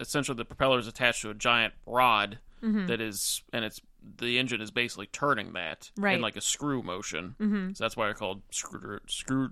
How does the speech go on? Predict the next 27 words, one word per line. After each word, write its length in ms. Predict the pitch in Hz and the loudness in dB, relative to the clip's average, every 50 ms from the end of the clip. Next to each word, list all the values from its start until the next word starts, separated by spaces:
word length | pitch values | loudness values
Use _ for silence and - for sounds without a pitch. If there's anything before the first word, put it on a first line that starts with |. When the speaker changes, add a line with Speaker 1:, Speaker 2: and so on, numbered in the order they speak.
| - | -4
Speaker 1:
screw-driven 800 | - - - - 160 196 220 220 175 - 151 160 147 147 143 131 | -8 -8 -2 0 0 0 0 0 0 0 0 2 2 2 0 -2
steamships. 680 | - - - 127 113 104 - - - - - - - - - - - | -4 -4 -4 -4 -4 -4 -6 -8 -10 -12 -14 -16 -14 -16 -16 -6 -2
Speaker 2:
Okay, 280 | - 220 - 262 240 247 - - - - | -2 0 0 0 -4 -4 -6 -14 -16 -16
Speaker 1:
So, 100 | - - | -8 -4
Speaker 2:
cool. 160 | 233 214 208 - - - - - - - - - - - - - - - - _ - - _ _ _ - - | -2 -2 -2 -4 -8 -16 -20 -20 -20 -20 -20 -20 -20 -20 -20 -20 -20 -20 -20 _ -20 -20 _ _ _ 0 4
Speaker 1:
uh, 240 | 113 113 113 113 113 | 4 6 6 6 6
navies 420 | 120 127 151 185 190 185 185 165 151 | 6 6 4 4 4 4 2 2 2
around 280 | 147 131 147 147 147 | 4 6 8 8 8
the 80 | 135 127 | 6 4
world 420 | 117 117 123 135 139 135 131 117 | 4 4 6 6 8 8 6 4
began 280 | 110 123 - 120 117 113 | 2 0 0 0 0 -2
constructing 680 | - 104 104 - - - 139 135 - - 131 123 113 - | -2 -4 -6 -6 0 4 4 4 4 2 0 0 0 -2
and 180 | 107 107 104 | -4 -6 -6
fielding 540 | - - - 139 143 143 135 135 139 147 151 | -4 0 2 4 4 4 4 4 2 2 0
screw 380 | 151 - - - 143 139 139 135 | -2 -4 -2 0 2 2 2 2
steamships, 580 | - - 135 135 131 127 - 147 135 - - | 2 2 2 2 2 2 2 0 0 0 -2
including 520 | 117 117 - - - 147 147 139 131 127 120 | -6 -6 -6 0 2 4 4 6 6 4 4
the 80 | 120 | 2
U 200 | 113 117 110 98 | 0 0 0 -2
S 200 | 95 - - - | -2 -4 -4 -6
Navy. 360 | 76 67 60 60 - - - - - - - - - - - _ _ _ _ _ _ _ _ _ _ _ _ _ _ _ _ _ _ _ _ _ _ _ _ _ - - - - - _ _ - | -6 -6 -8 -8 -10 -12 -16 -18 -20 -20 -20 -20 -20 -20 -20 _ _ _ _ _ _ _ _ _ _ _ _ _ _ _ _ _ _ _ _ _ _ _ _ _ -20 -20 -20 -20 -20 _ _ -6
And 140 | - 117 120 | -4 0 2
one 160 | 120 117 113 | 2 2 2
of 60 | 110 | 2
the, 300 | 110 110 101 95 101 101 - - - - - - - - - - _ - - - | 2 2 2 0 -2 -4 -8 -16 -20 -20 -20 -20 -20 -20 -20 -20 _ -20 -12 -10
uh, 260 | - - - - - - - - - | -6 -6 -4 -6 -6 -8 -10 -8 -2
main 580 | - 123 127 131 127 127 127 120 117 113 113 | 2 4 4 6 6 6 4 4 2 0 -4